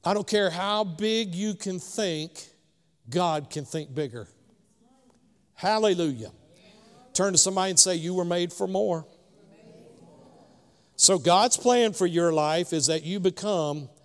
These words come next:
the you that He always planned you to be.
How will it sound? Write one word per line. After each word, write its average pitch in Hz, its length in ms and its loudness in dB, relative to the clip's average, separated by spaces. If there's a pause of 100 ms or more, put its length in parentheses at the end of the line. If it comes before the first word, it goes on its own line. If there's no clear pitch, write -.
(280)
the 156 160 0
you 151 600 -2 (160)
that 151 200 0
He 156 120 -2
always 156 380 0
planned 151 420 -6
you 151 140 -2
to 143 80 -4
be. 139 300 -4